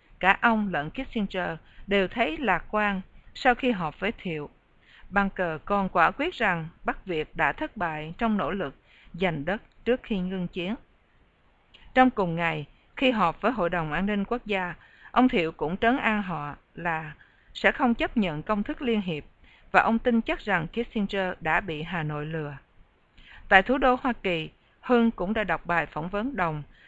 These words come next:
đăng tải trong tờ Newsweek. Đọc xong,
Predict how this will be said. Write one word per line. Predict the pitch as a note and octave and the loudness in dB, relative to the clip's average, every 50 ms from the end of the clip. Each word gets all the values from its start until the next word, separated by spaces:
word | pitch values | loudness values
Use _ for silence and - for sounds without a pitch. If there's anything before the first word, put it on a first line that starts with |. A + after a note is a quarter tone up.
| - - | -4 2
đăng | A3 A#3 A#3 | 4 4 4
tải | A3 - E3+ D#3+ D#3 D#3+ | 4 2 2 2 2 0
trong | - - A3+ G#3+ | 0 -2 -4 -2
tờ | - F#3 E3+ D#3+ C#3+ | -2 -2 -4 -4 -4
Newsweek. | C#3+ D#3 F3 F#3+ F3+ - - G3+ G#3+ A#3+ - - - - _ _ _ _ _ _ - - | -4 -4 -4 -4 -4 -6 -8 -6 -6 -6 -6 -10 -20 -20 _ _ _ _ _ _ -14 -8
Đọc | E3+ E3+ D#3 - - - - | -6 -6 -6 -6 -10 -10 -6
xong, | G3+ F3+ E3+ E3+ | -6 -6 -6 -6